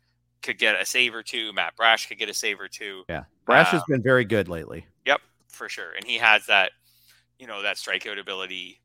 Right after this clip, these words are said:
Speaker 1: that could make him a good closer someday if, um, <clears throat> excuse me, if the walk rate's fine. So anyways, I, yeah, I would say I would rather have Sewald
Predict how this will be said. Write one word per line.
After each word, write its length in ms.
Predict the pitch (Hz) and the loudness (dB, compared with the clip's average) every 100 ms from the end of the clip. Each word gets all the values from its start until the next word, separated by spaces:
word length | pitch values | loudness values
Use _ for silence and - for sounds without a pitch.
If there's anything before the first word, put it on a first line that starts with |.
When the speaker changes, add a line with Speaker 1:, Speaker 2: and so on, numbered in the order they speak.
| - | -18
Speaker 1:
that 160 | 98 | -16
could 180 | - 110 | -14 -6
make 200 | 92 90 | -4 -4
him 80 | 95 | -6
a 40 | |
good 160 | 90 90 | -12 -14
closer 320 | - 95 90 | -14 -14 -14
someday 520 | - 98 87 85 85 82 | -14 -12 -8 -8 -6 -8
if, 220 | - - _ _ _ _ - | -12 -20 _ _ _ _ -6
um, 280 | 80 - _ _ _ - - | -6 -6 _ _ _ -4 -2
<clears throat> 200 | 165 113 | -4 -6
excuse 280 | - 113 104 | -10 -10 -6
me, 140 | 95 | -6
if 160 | 92 - | -6 -10
the 80 | 101 | -2
walk 260 | 98 - | -2 -2
rate's 220 | 92 90 | -6 -10
fine. 320 | - 87 82 85 | -8 -8 -8 -10
So 260 | 110 90 - _ _ _ _ _ _ _ - - | -10 -12 -14 _ _ _ _ _ _ _ -20 0
anyways, 400 | 143 120 110 - - - - | 2 4 2 -2 -16 -20 -2
I, 120 | - - | -2 4
yeah, 280 | 147 110 - | 8 10 10
I 140 | 135 | 8
would 140 | 160 | 6
say 420 | - 156 131 127 - _ _ _ - | 0 2 2 0 -6 _ _ _ 2
I 140 | 107 | 2
would 200 | 113 95 | 2 0
rather 340 | 98 95 110 113 | 2 2 0 -4
have 220 | 123 104 | -2 -2
Sewald 540 | - 95 107 120 151 | -6 -10 -8 -8 -10